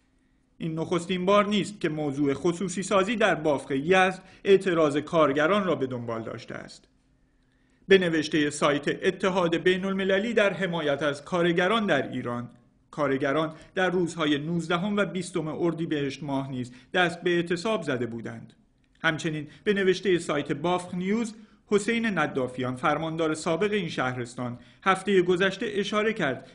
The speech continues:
که در سال هزار و سیصد و هفتاد و نه نیز به خصوصی سازی معدن سنگ آهن اعتراض شده بود.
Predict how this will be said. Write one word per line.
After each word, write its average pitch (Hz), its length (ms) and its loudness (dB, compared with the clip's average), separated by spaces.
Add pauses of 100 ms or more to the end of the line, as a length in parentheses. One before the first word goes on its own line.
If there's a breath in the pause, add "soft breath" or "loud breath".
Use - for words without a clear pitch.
که 220 100 -4
در 190 200 2
سال 175 260 0
هزار 165 360 2
و 160 40 -2
سیصد 160 360 -4
و 156 40 -2
هفتاد 175 420 -2
و 190 60 -4
نه 208 240 -2
نیز 131 260 -6 (300 soft breath)
به 208 100 6
خصوصی 196 500 -2
سازی 151 420 0
معدن 147 400 0
سنگ 143 320 -2
آهن 135 360 -2
اعتراض 196 540 0
شده 131 220 -2
بود. 117 280 -10